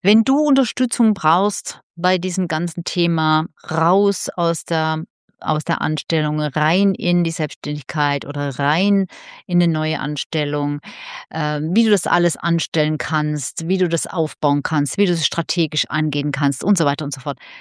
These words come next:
Dieser ganze Bereich, das ist mein Bereich, <laughs> da kenne ich mich mittlerweile sehr, sehr gut aus. Und wenn du da Unterstützung brauchst, dann mach dir gerne einen Termin mit mir. Bei mir kannst du immer ein kostenloses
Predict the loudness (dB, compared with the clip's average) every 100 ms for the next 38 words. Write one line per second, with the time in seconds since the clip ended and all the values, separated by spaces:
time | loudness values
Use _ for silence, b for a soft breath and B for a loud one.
0 | B B B _ 2 4 4 4 2 2
1 | -2 0 0 0 -4 -10 -4 2 4 6
2 | 4 4 2 4 2 0 -4 -10 -4 -4
3 | -2 -2 -2 -4 -4 -4 -2 -2 0 -4
4 | 0 2 4 2 0 0 -2 -2 B B
5 | B B B -4 -2 -2 -2 -2 -4 -6
6 | -10 -10 -8 -4 2 4 2 0 -16 b
7 | b b b _ 0 2 2 -2 -4 _
8 | _ _ _ _ _ _ 0 0 2 0
9 | 2 2 4 2 0 -6 -4 -2 -2 -2
10 | -4 -2 -4 -6 -6 -6 -8 -12 _ _
11 | _ _ -6 -2 0 -2 -4 -6 -8 -2
12 | 2 4 4 2 -2 -8 -8 -2 -2 -2
13 | -4 -2 -4